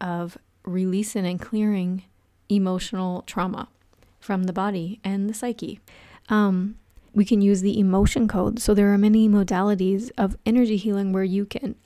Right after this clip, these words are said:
identify trapped emotions and release them,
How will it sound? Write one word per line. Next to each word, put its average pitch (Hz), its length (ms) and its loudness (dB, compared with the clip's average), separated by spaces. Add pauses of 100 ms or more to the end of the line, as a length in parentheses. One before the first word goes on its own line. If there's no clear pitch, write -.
(140)
identify 214 800 0 (140)
trapped 233 340 0
emotions 220 680 0 (480)
and 208 260 6
release 202 380 2
them, 247 340 -4